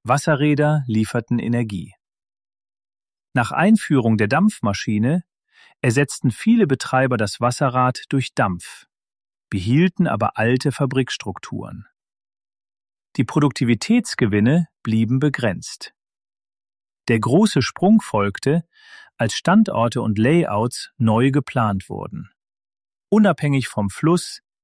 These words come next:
näher an Häfen, Rohstoffen und Arbeitskräften. Viele Firmen stecken heute in einer ähnlichen Phase. Sie setzen Chatbots auf bestehende Tools.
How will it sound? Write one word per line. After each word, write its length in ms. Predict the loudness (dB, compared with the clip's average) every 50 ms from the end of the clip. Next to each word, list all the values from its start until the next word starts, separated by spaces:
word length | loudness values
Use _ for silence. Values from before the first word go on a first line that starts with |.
| _ _ _ _ -20 -20 -20 _ _
näher 360 | 2 4 4 4 4 2 0
an 120 | 0 -2
Häfen, 640 | 0 2 4 4 4 4 2 0 0 0 0 -2 -4 _ _ _ _ -4
Rohstoffen 840 | 0 2 4 4 4 4 2 -2 -2 -2 -2 -2 -2 -2 -2 -2 -4 -6 _
und 240 | 0 0 0 0 0
Arbeitskräften. 1000 | -2 -2 -2 -2 -4 -8 -10 -12 -12 -12 -12 -14 -14 -16 -16 _ -16 -16 -16 -18 _ _ _ _ _ _ _ _ _ _ _ _ _ _ _ _ _ _ _ _ _ _ _ _
Viele 420 | -14 -2 2 4 4 6 4 4
Firmen 500 | 2 0 0 0 0 2 2 0 0 -2 -4 _ -20 -20 -20 -20 -18 _
stecken 460 | -10 -4 -2 -2 0 0 -2 0 0
heute 340 | 2 2 2 2 2 0 -2
in 120 | 0 0 0
einer 300 | 0 0 -2 -2 -2 0
ähnlichen 480 | 2 2 2 2 2 0 -2 -2 -4
Phase. 580 | -4 -2 -2 -2 -2 -2 -4 -6 -10 -14 -16 -20 -20 _ _ _ _ _ _ _ _ _ _ _ _ _ _ _ _ _
Sie 160 | -2 0 2
setzen 360 | 2 2 0 0 -2 -6 -6 -6
Chatbots 760 | -2 -2 -2 -2 -2 _ _ 0 0 0 -2 -6 -12 -16 -10 _
auf 180 | -8 -8 -6
bestehende 640 | -6 -6 -6 -4 -2 0 0 2 2 2 0 -2 -4
Tools. 580 | -6 -6 -4 -4 -4 -6 -8 -10 -14 -14 -16